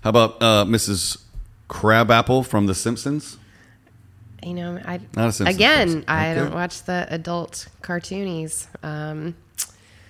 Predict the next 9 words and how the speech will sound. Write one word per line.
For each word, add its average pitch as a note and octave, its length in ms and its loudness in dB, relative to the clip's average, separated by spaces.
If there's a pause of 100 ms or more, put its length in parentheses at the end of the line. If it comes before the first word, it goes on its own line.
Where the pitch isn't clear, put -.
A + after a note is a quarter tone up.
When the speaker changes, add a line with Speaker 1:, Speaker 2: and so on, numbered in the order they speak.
(580)
Speaker 2:
not E3 260 -8
my D#3 80 -6
thing, E3 500 -4
Speaker 1:
I G#2+ 100 2
got G#2+ 180 6
one F2+ 100 2
Speaker 2:
really. F2+ 100 -2
Speaker 1:
for E2+ 160 -2
you. E2 160 -4